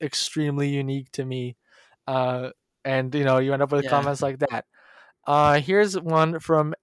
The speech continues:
Speaker 1: Arizona Conservative five five seven. "Gary Bettman reminds me of Rahm Emanuel. Dishonest."
Speaker 2: <laughs> That's it? That's
Speaker 1: That's
Speaker 2: it?
Speaker 1: it.
Speaker 2: He just had to,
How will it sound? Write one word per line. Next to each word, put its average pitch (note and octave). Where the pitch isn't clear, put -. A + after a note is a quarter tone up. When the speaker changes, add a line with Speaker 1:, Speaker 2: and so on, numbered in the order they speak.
Speaker 1:
Arizona E3+
Conservative E3
five D3+
five C#3+
seven. C3
"Gary A#3+
Bettman F#3
reminds D3+
me D#3
of C3+
Rahm E3+
Emanuel. D3+
Dishonest." D3
Speaker 2:
<laughs> D#4
That's G3
it? B3
That's D4
Speaker 1:
That's D#3+
Speaker 2:
it? F3+
Speaker 1:
it. F3+
Speaker 2:
He E3+
just F3
had E3
to, E3